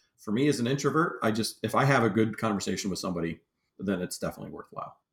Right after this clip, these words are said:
You know, even if it's the chamber C E O who I run into on a regular basis and talk to a lot, even if I have another good conversation with him,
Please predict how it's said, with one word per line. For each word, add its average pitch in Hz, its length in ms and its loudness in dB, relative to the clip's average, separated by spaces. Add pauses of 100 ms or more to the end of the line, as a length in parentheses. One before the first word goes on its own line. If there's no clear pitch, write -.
(180)
You 107 140 0
know, 90 80 0
even 117 240 4
if 107 100 0
it's - 200 -2
the 95 180 0
chamber 110 400 4
C - 260 2 (120)
E 95 60 4
O 101 180 2
who 120 220 4
I 107 40 6
run 110 200 6
into 117 300 2
on 98 80 2
a 101 60 2
regular 107 460 4
basis - 500 0
and - 120 -4
talk 175 200 4
to 87 160 0
a - 20 0
lot, 135 320 0 (380)
even 139 160 -2
if 143 80 -2
I 143 80 2
have 131 160 4
another 110 260 2
good 107 320 4
conversation 98 540 0
with 85 100 -6
him, 95 180 0